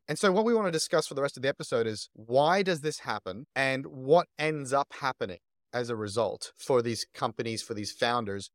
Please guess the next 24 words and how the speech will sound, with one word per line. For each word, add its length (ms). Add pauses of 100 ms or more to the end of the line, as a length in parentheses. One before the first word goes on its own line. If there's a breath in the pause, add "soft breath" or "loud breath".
who 80
end 160
up 160
going 340
down 220
this 160
wrong 460 (100)
route? 540 (220)
And 120
so 320 (100)
the 100
reason 440
it 80
ends 180
up 140
happening 560
is 360 (140)
typically 480
one 220
of 80
two 160
things. 320 (160)
One 180
is 260